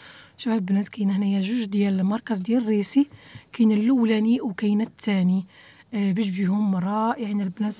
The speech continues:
ماركه ديال مايبلين، كتعرفوا ان مايبلين ماركه عالميه وماركه مخيره ف-، ف-، يعني في المكياخي،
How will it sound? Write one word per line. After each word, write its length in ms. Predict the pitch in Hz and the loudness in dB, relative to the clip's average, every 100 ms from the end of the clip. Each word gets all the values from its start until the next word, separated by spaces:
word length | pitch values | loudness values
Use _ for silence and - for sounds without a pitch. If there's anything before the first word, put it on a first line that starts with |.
| - 220 | -12 -4
ماركه 380 | 190 214 - | -2 -2 -4
ديال 260 | 190 196 240 | -2 2 2
مايبلين، 720 | 214 233 262 190 196 214 233 - - | 2 2 2 2 2 2 0 -4 -10
كتعرفوا 400 | 247 202 208 - | -8 -6 -8 -6
ان 120 | 208 | -2
مايبلين 560 | 190 226 220 208 214 240 | 2 2 2 0 2 2
ماركه 340 | 196 190 214 | 0 -2 -4
عالميه 640 | 196 202 220 220 202 208 | -4 -2 0 2 2 2
وماركه 380 | 220 196 180 196 | 2 0 -2 -6
مخيره 540 | 180 - 254 202 202 - - - - - - | -6 -2 0 0 -2 -6 -14 -20 -20 -20 -20
ف-، 140 | - 214 | -6 -4
ف-، 320 | 202 - 359 | -4 -6 -10
يعني 200 | 403 415 | -6 -2
في 80 | 269 | 2
المكياخي، 580 | 226 220 208 196 302 | 2 2 -2 0 -4